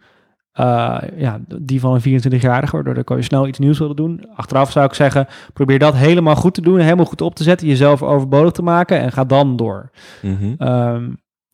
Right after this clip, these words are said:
Speaker 1: eh, dus ook bijvoorbeeld, ik heb dus ook een periode een soort van start-up geprobeerd te doen tussen, eh, N R C en de correspondent in.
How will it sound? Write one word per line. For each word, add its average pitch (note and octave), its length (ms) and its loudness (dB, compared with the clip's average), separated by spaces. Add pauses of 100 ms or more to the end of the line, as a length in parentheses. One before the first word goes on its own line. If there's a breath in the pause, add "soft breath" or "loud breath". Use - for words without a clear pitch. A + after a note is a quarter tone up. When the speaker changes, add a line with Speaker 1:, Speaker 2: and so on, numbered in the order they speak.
(600)
Speaker 1:
eh, - 1400 -14
dus - 440 -8
ook C3+ 220 -4
bijvoorbeeld, B2+ 460 -4
ik C#3 100 -6
heb B2 280 -4
dus B2 140 -2
ook B2 120 -4
een B2 100 -8
periode B2+ 440 2
een B2+ 60 -2
soort C3+ 180 -4
van C3+ 120 -4
start-up D#3 540 2
geprobeerd E3 480 0
te E3+ 80 0
doen F3 240 0
tussen, C#3 600 -4
eh, C#3 100 -8
N C#3 40 -4
R C3+ 100 -4
C - 20 -2
en C#3+ 160 0
de C3+ 60 -6
correspondent C#3 480 -6
in. D#3 260 -4